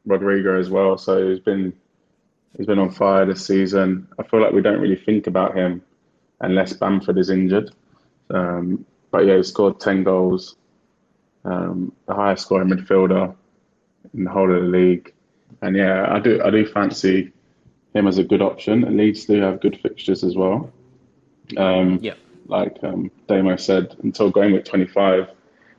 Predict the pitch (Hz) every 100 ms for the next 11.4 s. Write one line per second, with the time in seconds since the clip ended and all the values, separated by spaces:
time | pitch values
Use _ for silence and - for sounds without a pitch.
0 | - 104 98 98 - - _ _ _ 98
1 | 101 113 - 101 101 95 101 101 95 -
2 | 95 95 95 95 92 90 _ _ _ -
3 | 101 98 95 - 95 95 104 - _ _
4 | _ _ - 98 92 90 95 - - -
5 | 107 110 117 123 110 107 104 101 98 95
6 | 95 - - 95 92 101 101 - 90 98
7 | 98 98 98 - 104 - - - _ _
8 | _ _ 104 95 101 110 - 110 104 98
9 | 98 98 101 95 - _ _ _ - 95
10 | 92 - 98 - 92 90 98 92 - 95
11 | 92 101 95